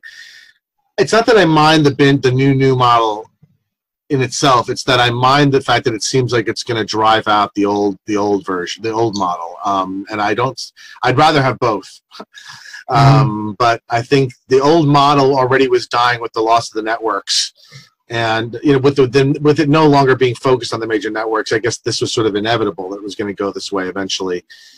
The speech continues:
Speaker 1: Um, and, um, but, uh, yeah, I just, I think we've lo-, I think we, we will have lost something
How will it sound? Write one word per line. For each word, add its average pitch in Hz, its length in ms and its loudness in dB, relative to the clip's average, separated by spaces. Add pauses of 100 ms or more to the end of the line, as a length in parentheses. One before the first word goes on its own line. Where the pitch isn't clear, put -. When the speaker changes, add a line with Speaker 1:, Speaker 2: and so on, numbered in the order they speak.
(300)
Speaker 1:
Um, 95 460 -2 (100)
and, 101 440 -4
um, 92 560 -4
but, 95 200 -4 (120)
uh, 92 400 -2 (480)
yeah, 117 320 2
I 104 100 0
just, 120 220 -4
I 127 80 -2
think 139 280 0
we've 123 180 -4
lo-, 120 260 2
I 131 80 -2
think 123 240 -2
we, 131 140 -8
we 131 180 -4
will 170 260 4
have 175 200 2
lost 151 400 2
something 98 400 -10